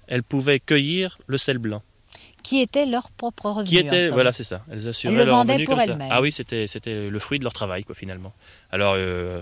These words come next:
Speaker 1: c'est sûr qu'à cette époque-là, c'était cueilli, euh, vraiment, il y a, tous les marais étaient cueillis, ils étaient portés, donc forcément cueillis.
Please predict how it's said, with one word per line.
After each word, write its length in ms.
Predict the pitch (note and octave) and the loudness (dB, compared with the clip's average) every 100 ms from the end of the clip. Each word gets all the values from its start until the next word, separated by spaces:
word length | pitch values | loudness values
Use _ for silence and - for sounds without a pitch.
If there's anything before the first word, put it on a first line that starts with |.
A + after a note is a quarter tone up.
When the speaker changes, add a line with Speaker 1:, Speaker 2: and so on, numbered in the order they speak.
| - | -10
Speaker 1:
c'est 140 | - | -12
sûr 180 | G2 B2+ | -10 -10
qu'à 100 | G#2 | -12
cette 140 | - F2+ | -14 -12
époque-là, 320 | - - C#3 | -12 -10 -12
c'était 240 | - - | -12 -16
cueilli, 400 | - F#2+ C#3+ C3 | -14 -8 -6 -4
euh, 180 | G2 F2+ F2+ - - _ _ _ _ _ | -6 -8 -14 -20 -20 _ _ _ _ _
vraiment, 240 | - C3+ B2+ | -2 0 0
il 60 | |
y 40 | G2+ | -4
a, 60 | |
tous 120 | F#2 A2+ | -6 -6
les 80 | G2+ | -6
marais 180 | G2+ | -6
étaient 140 | C3+ F#2+ | -8 -8
cueillis, 320 | A#2+ A2 F#2 - - | -8 -8 -10 -14 -16
ils 140 | G#2 | -12
étaient 160 | F#2+ G2 | -10 -8
portés, 280 | F2 - C#3+ | -10 -8 -6
donc 120 | B2+ | -6
forcément 340 | - - A2 A#2+ | -10 -10 -10 -8
cueillis. 260 | - G2+ | -10 -10